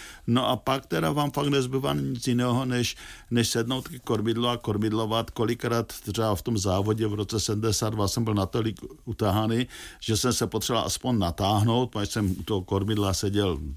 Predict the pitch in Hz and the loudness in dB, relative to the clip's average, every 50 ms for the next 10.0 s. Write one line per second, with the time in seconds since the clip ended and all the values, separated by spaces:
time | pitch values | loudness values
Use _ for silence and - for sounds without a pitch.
0 | - - - 101 98 107 110 - - - - 107 107 110 113 92 78 82 95 113 | -10 -4 -2 0 2 2 2 2 0 -2 0 0 2 2 0 0 -2 -2 -2 0
1 | 117 110 101 - - - - - - - - - 78 80 82 82 82 85 - 110 | 0 -2 -4 -8 -14 -14 -14 -16 -18 -16 -10 -6 -4 -4 -4 -4 -4 -2 0 0
2 | 95 98 117 - - 120 101 - - 123 117 117 120 123 123 123 123 123 123 107 | 2 2 0 0 -2 -4 -6 -2 0 0 2 2 2 2 2 2 2 2 0 0
3 | - 101 104 104 - - 123 120 - - 123 110 104 - - 120 98 - 123 107 | 0 0 0 0 0 0 -2 -2 0 -2 -2 -2 -2 -2 -2 -2 -2 0 0 0
4 | - - - 107 104 - - - 110 104 98 104 110 110 113 127 120 110 110 101 | -2 -2 -2 -2 -2 -2 -2 -2 0 0 0 0 0 2 2 2 2 2 0 0
5 | 110 107 98 101 98 101 92 - 113 110 117 117 - - - - - - - - | 2 2 2 2 2 0 0 0 0 0 0 -2 -4 -12 -20 -20 -20 -20 -16 -6
6 | - - 110 110 107 98 107 107 107 117 120 107 87 98 98 87 - 113 104 110 | 0 2 2 4 4 2 2 0 2 2 2 0 0 -2 -4 -4 -2 0 0 2
7 | 113 104 - - 120 123 123 117 - - - - - - - - - - - 98 | 2 0 2 2 2 2 2 2 -2 -10 -20 -20 -20 -20 -14 -10 -8 -6 -4 -2
8 | 107 117 117 - - 113 104 107 277 - 135 131 113 101 101 104 - 110 113 117 | 0 0 2 2 2 2 2 2 2 2 2 2 2 2 0 0 2 2 4 4
9 | 120 123 123 123 127 127 123 95 95 95 90 - - - - 120 113 107 92 | 4 4 2 2 0 0 -2 -2 -2 -4 -4 -6 -10 -14 -10 -6 -4 -4 -4